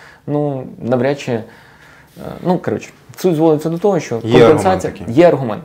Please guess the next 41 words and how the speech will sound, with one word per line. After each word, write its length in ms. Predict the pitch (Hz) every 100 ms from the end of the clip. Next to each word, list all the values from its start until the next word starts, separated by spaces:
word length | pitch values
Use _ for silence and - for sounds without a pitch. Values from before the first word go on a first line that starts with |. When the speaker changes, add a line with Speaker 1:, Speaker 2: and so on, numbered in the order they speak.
| -
Speaker 2:
Це 120 | 135
основний, 440 | 139 143 120 92 160
Speaker 1:
І 80 |
я 140 | 180 196
Speaker 2:
насправді, 60 | 151
Speaker 1:
думаю, 180 | 117 104
і 80 | -
він, 120 | 175
Speaker 2:
аргумент. 260 | 196 92 135
Speaker 1:
і 20 |
він 120 | 170
принциповий, 640 | 165 151 147 135 160 123 87 _ _ _ _
тому 240 | 127 139 139
що 120 | 135
той 180 | 170 160
самий 280 | 156 135
Кіслін 500 | 123 156 151 120 107
чи 340 | 104 - 113 104
ті 160 | 127
самі 300 | 139 135 127 131
інші 320 | 147 123 101
суб'єкти, 540 | - 107 110 - -
які 360 | 104 - 120 104 113
набували 480 | 117 117 117 113
право 260 | 104 113 107
власності 600 | 104 104 - - - 101 95 110
на 320 | 104 101 - - - - -
права, 360 | 120 110 110
які 240 | 107 101 107
належать 420 | 107 110 - -
компанії 520 | 104 95 110 107 101
чи 140 | 98
на 100 | 110
цю 140 | 101 113
компанію, 360 | 127 160 196
вони 100 | 147
скажуть: 260 | 135 139 135 - - - - _
"Слухайте, 400 | 143 139 - - _
на 120 | 117 131
момент 400 | 160 214 226 185
набуття 600 | 156 143 143 139 120